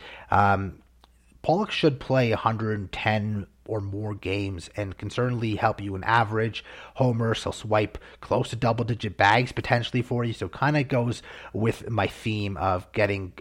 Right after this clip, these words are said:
athletic players who can kinda do a little bit of everything there as a fourth outfielder. Feeling pretty good about that in round sixteen to thirty-one overall. All down to round seventeen, I got my S P five, Jordan Montgomery, and this feels like an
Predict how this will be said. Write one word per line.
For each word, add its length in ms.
athletic 580
players 480
who 120
can 180
kinda 300
do 180
a 40
little 240
bit 120
of 160
everything 460
there 280
as 100
a 60
fourth 320
outfielder. 500
Feeling 360
pretty 200
good 160
about 280
that 280
in 140
round 300
sixteen 500
to 280
thirty-one 760
overall. 460
All 420
down 240
to 100
round 300
seventeen, 640
I 60
got 200
my 120
S 180
P 180
five, 420
Jordan 300
Montgomery, 640
and 120
this 160
feels 320
like 160
an 80